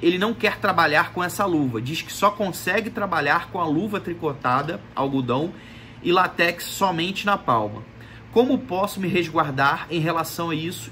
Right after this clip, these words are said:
já que o mesmo explicando essa questão recebi, é, ordens para fornecer? O funcionário pode assinar algum termo de responsabilidade?" Né? É, eu particularmente,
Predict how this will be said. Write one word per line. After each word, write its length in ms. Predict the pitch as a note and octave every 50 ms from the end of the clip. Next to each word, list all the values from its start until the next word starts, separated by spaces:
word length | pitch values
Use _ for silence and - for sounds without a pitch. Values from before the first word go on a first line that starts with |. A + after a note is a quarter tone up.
| -
já 220 | C3 B2 E3 D#3+ -
que 120 | - -
o 60 | G3
mesmo 420 | E3 D3+ E3 F3 G3 G#3 F#3 F#3+ G3
explicando 520 | F#3+ - - - F3 E3+ - E3+ D#3 D#3
essa 180 | D#3 - D#3+ D3+
questão 400 | - D3+ C#3+ - - E3+ F3 F3+
recebi, 640 | E3+ F#3 F#3 F#3 - F#3+ E3+ C#3+ D#3 F3+ G3 - - - - - - - - - -
é, 240 | - C#3+ D3 - - -
ordens 500 | - D3 E3 F#3 F#3 F3+ F#3+ F#3+ - -
para 220 | - F3 F3 F3
fornecer? 680 | E3+ - F3 E3+ F3 F#3+ F#3 F3+ - - C3 B2 A2+ A#2 - - - - - - - -
O 40 | C#3+
funcionário 640 | C3 - F#3+ G3 - - G3 F3+ F3 F#3 G3+ G3 F#3+ -
pode 440 | - - F3+ F#3+ G#3+ A#3 A3+ -
assinar 460 | G3+ F#3+ G3 - E3+ D#3+ D#3+ D#3+ E3 D#3+
algum 320 | D#3 D3+ D3+ D#3 E3 D3
termo 500 | - - - E3 F#3 G3 G#3 E3 D3 C#3
de 60 | C3
responsabilidade?" 1120 | C3+ C3+ C3 - - C3+ C3 B2+ - - B2 B2+ A#2 A#2+ A#2+ C3+ A#2+ - A2+ A2+ - - - - - - - - - - - - - - - - - - -
Né? 280 | B2+ B2 B2 B2+ B2+ - - - - - - - - - - -
É, 240 | - C3 B2+ - - -
eu 160 | F3 G#3+ A#3+
particularmente, 960 | A#3+ - G#3+ - - - - E3+ D#3 D3 D3 D#3 F3 F#3 E3+ C#3+ - - -